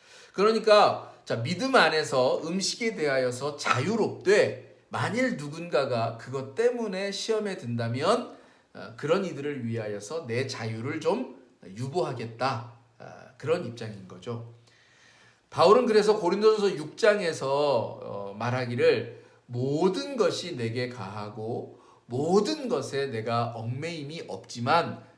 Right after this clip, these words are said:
그렇다고 모든 것이 다 유익한 것은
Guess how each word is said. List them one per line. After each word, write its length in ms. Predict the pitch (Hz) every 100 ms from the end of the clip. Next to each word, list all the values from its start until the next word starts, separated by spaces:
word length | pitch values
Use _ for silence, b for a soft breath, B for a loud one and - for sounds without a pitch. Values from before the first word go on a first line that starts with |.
| -
그렇다고 1040 | 123 117 117 117 156 220 247 - - -
모든 500 | 120 139 185 277 269
것이 720 | 202 156 170 180 214 240 -
다 520 | - - - 185 233 -
유익한 420 | 160 160 151 139
것은 540 | 123 117 151 170 180